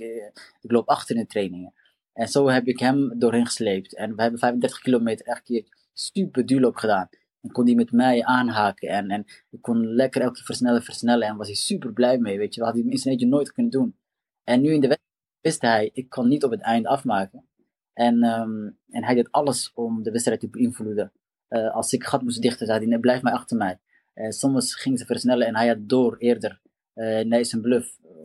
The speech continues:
niet doen. Soms was, hadden ze wel, hadden ze wel een gat van twintig, dertig meter. Dus zei hij, "Oh, eh, nu, nu moeten we gaan. Oké, maar blijf achter mij."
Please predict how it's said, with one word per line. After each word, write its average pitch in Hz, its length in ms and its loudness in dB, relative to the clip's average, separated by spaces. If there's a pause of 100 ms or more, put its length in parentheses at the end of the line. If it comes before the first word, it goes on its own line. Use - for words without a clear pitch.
(120)
niet 123 240 4
doen. 147 240 -6 (240)
Soms 131 260 0
was, 117 200 -4 (180)
hadden 123 240 -2
ze 113 120 -2
wel, 143 400 2 (240)
hadden 120 220 -6
ze 117 80 0
wel 147 160 4
een 135 60 -4
gat - 300 -6
van 117 120 -12
twintig, 117 300 -2
dertig - 300 -2
meter. 101 400 -8 (200)
Dus - 120 -12
zei 123 120 4
hij, 120 100 -2
"Oh, 131 240 -4
eh, - 180 -10
nu, 139 140 2
nu 147 80 2
moeten 160 200 0
we 139 60 2
gaan. 127 220 -2
Oké, 127 140 -4
maar 120 160 4
blijf 170 200 2
achter 131 260 -6
mij." 92 180 -10